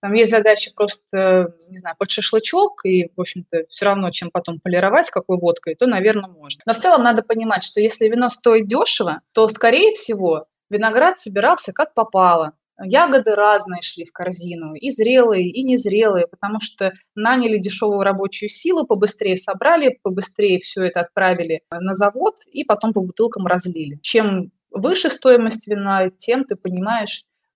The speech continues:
как сильно заморачивался и упарывался винодел. Есть вторая составляющая – это имя бренда или маркетинг вина.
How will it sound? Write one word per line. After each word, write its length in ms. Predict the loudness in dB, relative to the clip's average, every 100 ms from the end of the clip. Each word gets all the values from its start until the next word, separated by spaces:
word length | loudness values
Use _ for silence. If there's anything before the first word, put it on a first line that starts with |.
| _
как 180 | -4 -4
сильно 520 | -2 0 2 2 0 -6 _ _
заморачивался 920 | -2 2 4 4 4 0 -2 -2 0
и 20 | -2
упарывался 640 | 2 2 4 2 -2 -4
винодел. 560 | -2 -2 -2 -6 -8 -10 _ _
Есть 360 | -4 0 0 2
вторая 340 | 4 6 4
составляющая – 880 | 2 -8 -6 -4 0 0 -2 -6 -2
это 440 | -2 2 2 2 -2 -12 _
имя 200 | 0 2
бренда 540 | 4 4 4 4 0 -4 _ _
или 140 | 0 0
маркетинг 680 | 2 0 -2 -8 -18 -18
вина. 320 | -14 -12 -12